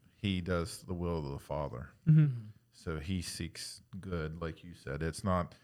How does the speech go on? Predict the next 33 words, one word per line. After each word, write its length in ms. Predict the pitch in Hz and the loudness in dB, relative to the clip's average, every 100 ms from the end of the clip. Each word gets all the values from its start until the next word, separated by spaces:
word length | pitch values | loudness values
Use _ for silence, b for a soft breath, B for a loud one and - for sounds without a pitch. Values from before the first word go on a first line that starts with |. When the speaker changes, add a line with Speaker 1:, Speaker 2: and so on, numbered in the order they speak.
| b b b b | b b b b
Speaker 1:
the, 200 | 92 90 - _ _ - | 0 0 0 _ _ 0
and, 380 | 95 92 87 85 92 | 2 2 0 -2 -2
and 300 | 87 85 82 92 | 0 0 -2 -2
that's 200 | 92 85 | -2 0
another 260 | 90 87 | 2 2
thought 280 | 85 82 82 | 2 0 0
too, 260 | - 92 87 | 0 2 2
is 100 | 80 | 2
that 160 | 85 78 - - | -2 -2 -10 -14
the 100 | - | -10
Force 540 | 85 - 104 101 87 - | -8 0 6 6 4 -2
is 280 | 87 80 90 | -4 -4 0
used. 640 | 90 92 80 80 85 - - _ - | 4 4 4 0 -2 -10 -20 _ -12
Speaker 3:
That's 240 | - 113 - | -6 -6 -4
what 100 | 110 | -8
I 100 | 104 | -8
was 120 | 117 | -10
gonna 220 | - 113 | -12 -14
say 160 | - 117 117 | -16 -20 -12
Speaker 1:
The 60 | 87 | -6
Speaker 3:
next. 60 | 80 | 0
Speaker 1:
Holy 200 | 104 98 | 2 0
Spirit 360 | - 95 80 | 0 2 2
can't 220 | - 76 64 | 2 -4 -2
be 80 | |
used. 560 | 71 73 78 64 - - - | -2 0 0 -2 -6 -12 -4
Speaker 2:
Yeah. 180 | 151 139 123 | 2 4 4
Speaker 3:
Yeah, 220 | 113 110 | 2 -2
it's 240 | 127 - | -6 -4
like 140 | 165 165 | -4 -2
the 100 | 139 | -4
Force 420 | - 151 151 - | 0 0 2 2
is 300 | 131 - - | 0 0 -4